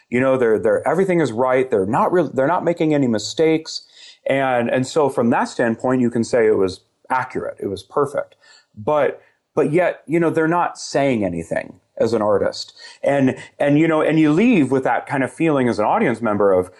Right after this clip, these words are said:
"Well, you know, that was, well, you know, they, that was good. You know, it, it was fine," but, but not really feeling, you know, kind of feeling a little like the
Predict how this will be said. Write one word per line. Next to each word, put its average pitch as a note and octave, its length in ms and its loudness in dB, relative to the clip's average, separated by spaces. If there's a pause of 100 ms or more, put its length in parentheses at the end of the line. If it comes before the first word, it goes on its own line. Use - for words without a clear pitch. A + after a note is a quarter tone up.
(240)
"Well, D#3+ 220 2
you D#3 140 0
know, C#3 160 0
that D#3+ 260 0
was, B2 360 -2 (380)
well, D3 180 0
you D#3+ 120 0
know, D3+ 140 2
they, C3 220 0
that E3 200 -2
was C#4 140 -2
good. F3+ 460 0 (320)
You D#3+ 80 -2
know, F#3 260 2
it, - 100 0
it - 40 2
was A3+ 140 -4
fine," C3 560 -2 (400)
but, C#3 400 -2
but D3 160 0
not D#3 280 0
really D#3 220 2
feeling, C3+ 920 0 (260)
you C#3+ 100 0
know, C#3 60 0
kind G3 160 -2
of A#3+ 80 -4
feeling F#3+ 280 2
a D#3 40 2
little C#3 220 2
like A#2+ 260 0
the A#2+ 160 -2